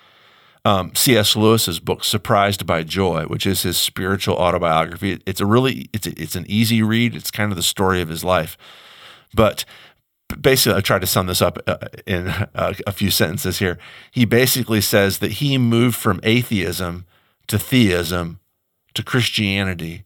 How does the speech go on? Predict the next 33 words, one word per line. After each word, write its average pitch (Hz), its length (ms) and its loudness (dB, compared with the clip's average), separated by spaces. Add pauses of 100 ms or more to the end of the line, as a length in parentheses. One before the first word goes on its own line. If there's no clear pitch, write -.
(340)
as 104 260 2
an 113 80 2
adult. 95 460 2
He 104 100 0
was 87 140 -4
a 87 40 -2
professor 95 500 0
at 80 120 0
Oxford 92 460 -2
when 85 160 -8
this 87 160 -8
happened. 80 420 -4 (640)
And 107 200 0
one 135 160 6
of 151 60 2
the 131 80 4
reasons 117 540 0
why 120 380 4
is 90 180 -2
because 92 380 -4
God 107 360 2
had 92 220 -2
given 104 320 0
him 90 400 -4 (440)
a 95 80 -4
taste 120 520 0
of 82 120 -4
joy 95 600 0 (320)
when 95 140 -6
he 92 120 -6
was 85 180 -6
a - 60 -16
kid. - 480 -6